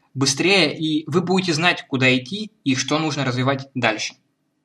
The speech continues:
Ритм — это необычайно важная часть музыки, поэтому начните уделять ему больше времени.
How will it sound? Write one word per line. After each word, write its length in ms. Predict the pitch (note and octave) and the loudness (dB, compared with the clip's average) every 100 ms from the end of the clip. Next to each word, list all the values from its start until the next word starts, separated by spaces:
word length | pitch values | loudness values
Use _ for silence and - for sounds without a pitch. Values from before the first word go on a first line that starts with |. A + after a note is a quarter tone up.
| _ _ _ _ - - C3 | _ _ _ _ -20 -12 -2
Ритм — 540 | C#3+ - C#3+ A#2+ - | 0 2 0 0 -8
это 160 | B2+ C3 | -8 -2
необычайно 560 | C3 C3 D#3+ F#3+ D#3 B2 | -2 0 0 0 0 4
важная 320 | D3 E3 D#3 | 4 4 -2
часть 220 | D3 C#3+ | -6 -6
музыки, 440 | C#3+ C#3+ B2+ B2 - _ _ _ - | -4 -6 -6 -12 -20 _ _ _ 2
поэтому 500 | D3 F3 E3 A#2+ B2 | 6 6 4 -2 -4
начните 500 | B2 B2 - G3 G3+ | -2 0 2 0 0
уделять 380 | E3+ D3 D#3+ D#3 | 2 2 2 0
ему 160 | C#3 B2 | -2 0
больше 400 | B2 C#3+ - C3 | 0 0 0 0
времени. 420 | C#3 C3 G2+ | 0 0 -4